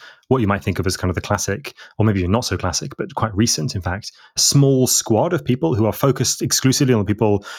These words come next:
who go out on the streets and they wave swastikas around, right? Those people are targeting people who are, everyone would agree are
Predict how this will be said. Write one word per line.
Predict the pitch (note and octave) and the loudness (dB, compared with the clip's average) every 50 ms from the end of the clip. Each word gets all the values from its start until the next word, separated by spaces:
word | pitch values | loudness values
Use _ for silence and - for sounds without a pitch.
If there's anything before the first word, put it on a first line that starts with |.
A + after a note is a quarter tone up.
| - - | -6 0
who | - G#2+ | 0 2
go | F#2+ A2 G#2+ | 4 4 2
out | A#2 A2 | 2 2
on | F#2+ F#2 | -2 -4
the | F#2+ | -4
streets | - - - D3 D3 C#3+ - - | -2 0 2 2 2 2 0 0
and | G#2 G2 | 2 2
they | F#2+ | 4
wave | F#2 G2+ F#2+ F#2 | 4 4 2 2
swastikas | - - G2 F2 - - - F2 E2 D#2+ G2+ | 0 0 -2 -2 -2 -4 -6 -6 -6 -6 -8
around, | D3+ - - - _ _ | -8 -10 -10 -16 _ _
right? | - C#3+ - - - - - - - - - G#2 | -4 -4 -4 -6 -12 -20 -18 -18 -16 -6 0 2
Those | C#3+ E3 D#3+ | 2 4 4
people | D3+ B2 - A2+ A2+ - | 2 2 2 2 0 2
are | G#2 F#2+ | 0 -2
targeting | - - A2 A2 G2+ G#2 - G2+ G2 F#2 | 0 0 0 0 0 -2 0 0 0 2
people | - G#2+ G2+ F#2 | 2 2 2 2
who | F#2 G2+ | 0 0
are, | - - | 0 2
everyone | F#3+ E3+ F3 D#3 B2 | 2 2 2 4 4
would | G#2+ G2 | 4 2
agree | G2 - G2+ F#2+ F#2+ F2+ F2 - - - - - - - _ - | 2 2 2 2 2 2 0 -2 -8 -16 -20 -20 -20 -8 _ 0
are | G#2+ G2+ G2 F#2+ F2+ F2 | 0 2 2 2 0 -2